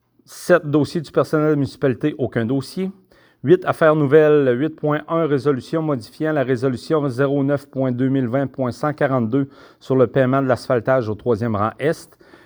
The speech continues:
Huit point deux, radiation d'une créance à recevoir de B M L pour, dans le fonds carrière sablière.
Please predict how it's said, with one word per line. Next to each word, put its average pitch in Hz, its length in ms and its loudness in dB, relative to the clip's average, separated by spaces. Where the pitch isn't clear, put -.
Huit 151 120 2
point 156 320 2
deux, 160 180 4
radiation 143 640 2
d'une 156 160 -2
créance 147 460 -4
à 139 40 -2
recevoir 139 540 0
de 123 120 -2
B 123 100 2
M 131 240 4
L 143 340 2
pour, 143 220 -14
dans 131 160 -2
le 127 80 -2
fonds 139 200 -4
carrière 123 460 -2
sablière. 131 600 -4